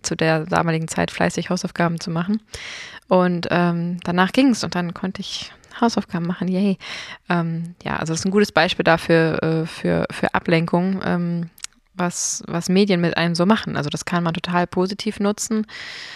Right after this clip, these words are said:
ähm, oder auch negativ, also auch mit Kindern so. Ich, ähm,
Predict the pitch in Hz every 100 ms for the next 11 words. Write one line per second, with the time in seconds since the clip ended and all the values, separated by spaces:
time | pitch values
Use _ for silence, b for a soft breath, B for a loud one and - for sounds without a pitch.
0 | B - 185 180 180 - 175 170 - -
1 | 185 190 - - 170 - - 156 156 170
2 | - - 196 202 165 160 156 151 156 -
3 | - 151 156 - 170